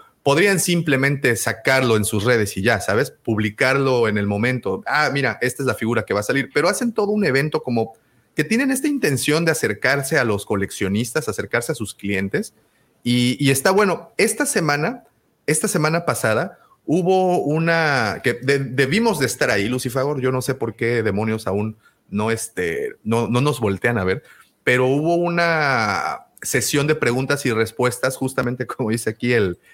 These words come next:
el, el buen Gabo, que hay que sacar a Patrick de Star Wars y que entre Davo.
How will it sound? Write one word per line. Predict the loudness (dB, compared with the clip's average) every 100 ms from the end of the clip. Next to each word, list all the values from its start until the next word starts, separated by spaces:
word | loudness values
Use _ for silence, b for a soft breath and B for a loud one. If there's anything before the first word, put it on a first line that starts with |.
| b
el, | -2 -2 0
el | -2
buen | 0 0
Gabo, | 0 2 2 -2 -4 -6
que | -4
hay | -4
que | -4
sacar | -4 -2
a | -2
Patrick | -2 -4 -6 -4
de | -6
Star | -6 -2 0
Wars | 0 -2 -6
y |
que | -6
entre | -2 0
Davo. | 2 2 -2